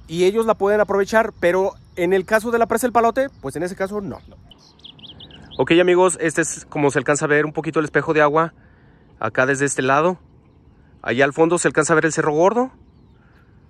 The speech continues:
Speaker 1: Y este, pues hay bastante, bastante neblina al fondo, por eso no se alcanzan a ver los edificios ni nada por el estilo. Allí está, acá de este lado está el faro.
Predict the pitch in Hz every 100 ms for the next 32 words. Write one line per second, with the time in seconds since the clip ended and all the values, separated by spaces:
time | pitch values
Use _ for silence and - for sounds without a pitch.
0 | _ - - _ _ _ _ - - -
1 | 147 170 185 175 143 143 135 123 147 156
2 | 180 190 185 185 185 190 180 180 190 185
3 | - 139 170 175 180 160 160 170 185 170
4 | 165 170 160 170 165 135 135 151 175 156
5 | 127 139 139 123 110 - 101 92 - _
6 | - _ _ _ - _ _ - _ _
7 | _ _ - _ _ _ _ _ _ -
8 | _ - 113 120 - 117 - - _ 107
9 | 117 123 127 139 135 139 - 127 123 151
10 | 190 220